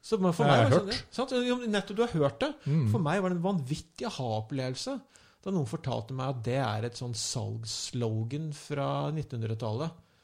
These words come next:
Speaker 2: Nettopp. Det
Speaker 1: Ja.
Speaker 2: begynner å bli gammelt.
Speaker 1: Ja.
Speaker 2: Ja.
Speaker 1: Og det har vi sagt i mange år. Ja, og så?
Speaker 2: Og samme med det å spise <laughs> mange mellommåltider.
Speaker 1: Mhm.
Speaker 2: Det er viktig.
Speaker 1: Ja.
Speaker 2: Da holder du blodsukker og
Speaker 1: Ja.
Speaker 2: energien oppe, ikke sant? Hele
Speaker 1: Mhm.
Speaker 2: dagen.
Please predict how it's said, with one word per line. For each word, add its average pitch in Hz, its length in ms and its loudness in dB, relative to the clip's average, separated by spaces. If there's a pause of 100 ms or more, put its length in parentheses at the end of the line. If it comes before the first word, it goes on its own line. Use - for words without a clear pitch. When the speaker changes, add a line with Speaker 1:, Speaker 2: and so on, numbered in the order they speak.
(300)
Speaker 2:
Nettopp. 107 340 0 (100)
Det - 80 -16
Speaker 1:
Ja. 165 60 6
Speaker 2:
begynner 117 200 10
å 123 40 6
bli 117 120 8
gammelt. 110 600 6
Speaker 1:
Ja. 226 180 2 (180)
Speaker 2:
Ja. 113 160 6 (360)
Speaker 1:
Og 120 100 -2
det 135 100 4
har 147 100 6
vi 196 80 6
sagt - 340 2
i 180 60 10
mange 165 280 8
år. 170 240 6 (1120)
Ja, 127 100 -2
og 147 120 -2
så? 160 340 -2 (300)
Speaker 2:
Og 120 80 0
samme 104 320 4
med 110 140 8
det 107 140 8
å 104 80 8
spise 113 800 6 (180)
<laughs> - 200 -20
mange 120 280 4
mellommåltider. 123 680 2 (300)
Speaker 1:
Mhm. 139 400 2
Speaker 2:
Det 127 80 2
er 123 60 4
viktig. 110 320 0 (180)
Speaker 1:
Ja. 151 260 2
Speaker 2:
Da - 80 -10
holder - 280 -8
du 160 80 -4
blodsukker 143 640 -2
og - 40 0
Speaker 1:
Ja. 165 60 0
Speaker 2:
energien 151 360 6
oppe, 156 260 4
ikke 151 120 4
sant? 156 220 4 (100)
Hele 127 140 6
Speaker 1:
Mhm. - 60 8
Speaker 2:
dagen. 123 340 8